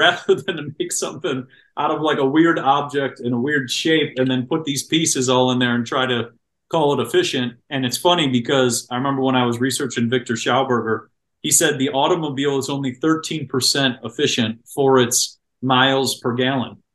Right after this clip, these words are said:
And if you think about that, I mean, if every car gets, you know, let's say, you know, twenty miles to the gallon, you're supposed to be getting at least ten times that. You should be getting two hundred just off your car alone. But then now imagine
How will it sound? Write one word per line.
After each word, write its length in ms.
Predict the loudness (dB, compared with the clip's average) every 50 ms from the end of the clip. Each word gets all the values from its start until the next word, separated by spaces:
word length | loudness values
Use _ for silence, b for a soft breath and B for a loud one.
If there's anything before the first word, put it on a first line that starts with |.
| _ _ _ _ _ _ _ _ _ -6
And 160 | -2 -2 0
if 100 | 0 0
you 100 | 0 -2
think 220 | 0 0 0 -2 0
about 340 | 2 4 4 4 4 2
that, 360 | 2 4 6 6 6 4 2 0 -4
I 80 | -6 -4
mean, 420 | -2 0 0 0 0 0 -2 -4 -6
if 180 | -8 -8 -4 -2
every 260 | -2 0 0 0 0
car 260 | 2 2 4 4 4
gets, 300 | 4 4 2 2 0 -4
you 80 | -4 -2
know, 80 | -2
let's 180 | -2 -2 -2 0
say, 220 | 0 0 0 -2 -2
you 80 | -4 -6
know, 120 | -6 -6
twenty 540 | -8 -6 -4 -2 0 2 2 2 0 -2 -6 _ _ _ _ _ _ 0
miles 400 | 2 2 4 4 2 2 0 -2
to 60 | -4
the 80 | -2
gallon, 560 | 0 2 2 2 2 2 0 0 -2 -2 -6 -12 _ _ _ _ _
you're 120 | -4 -4 -2
supposed 260 | -2 -2 -2 -2 -2
to 60 | -2
be 80 | 0 2
getting 260 | 2 2 4 2 2
at 160 | 0 0 0
least 220 | -2 -2 -2 -4
ten 240 | -4 -4 -2 -2 -2
times 380 | -2 0 0 0 0 -2 -2 -2
that. 180 | -4 -4 -4
You 80 | -4 -6
should 100 | -6 -4
be 60 | -4
getting 220 | -4 -2 -2 -4 -4
two 220 | -2 -2 -2 -4
hundred 680 | -4 -4 0 0 0 2 2 2 2 2 0 -6 -12 _ _ _ _ _ _ -4
just 180 | -2 -2 -2 0
off 260 | 0 0 0 0 -2
your 100 | -4 -2
car 240 | 0 2 2 2 2
alone. 520 | 2 2 0 0 0 0 -2 -2 -4 -8 _ _ _ _ _ _ -2
But 160 | -2 0 2
then 220 | 4 2 4 4
now 260 | 4 4 4 4 4 4
imagine 600 | 2 2 0 0 0 0 -2 -2 -2 -4 -6 -10